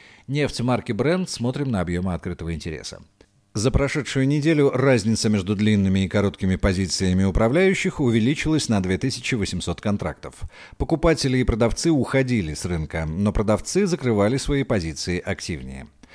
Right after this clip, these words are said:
Сценарий роста. Рассматриваем сентябрьский фьючерс с датой экспирации тридцатого сентября. Быкам удалось создать основу для роста. Будем покупать.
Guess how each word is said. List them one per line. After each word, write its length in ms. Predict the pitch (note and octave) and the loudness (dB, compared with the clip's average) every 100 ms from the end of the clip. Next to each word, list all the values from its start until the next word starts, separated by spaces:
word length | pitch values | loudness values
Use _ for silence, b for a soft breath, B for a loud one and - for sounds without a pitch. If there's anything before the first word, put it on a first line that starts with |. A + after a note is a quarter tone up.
| B | B
Сценарий 500 | - - C#3+ A#2 A2 | -8 -4 0 2 2
роста. 460 | G#2 E2 - D2 C2+ | 0 -2 -4 -10 -10
Рассматриваем 680 | F2+ F#2 - F#2 E2 F2 F2 | -4 -4 0 -2 -2 -2 -4
сентябрьский 600 | - A2 A2 F#2 E2+ - | -4 -4 -2 -2 -2 -2
фьючерс 420 | G2 E3+ - E3+ | 0 0 0 -2
с 60 | F#2+ | 0
датой 280 | F#2+ F2 F2+ | 0 0 -2
экспирации 600 | - - G2 G#2+ - A#2 | -2 0 2 0 0 -2
тридцатого 580 | G#2 G2+ - E2+ E2 E2 | -2 -4 -6 -8 -8 -8
сентября. 480 | F#2 F#2+ F2 C#2+ B1 _ B B B B | -8 -8 -10 -12 -14 _ B B B B
Быкам 460 | A2+ A#2+ G3 G#3+ | -2 2 2 2
удалось 380 | F3+ D3 C#3 F3 | 2 4 4 2
создать 540 | - C3+ A2+ F#2+ A#2+ C#3+ | 0 0 0 0 0 0
основу 380 | A#2 F#2+ F2+ | -2 -2 -2
для 200 | G2 G#2 | 0 0
роста. 440 | F2 C2 B1+ - B1 B1 | 0 -4 -12 -14 -16 -10
Будем 420 | F#2 G#2 A#2 C3+ | -4 -2 0 0
покупать. 500 | - E2+ D2 B1 | 0 -2 -6 -8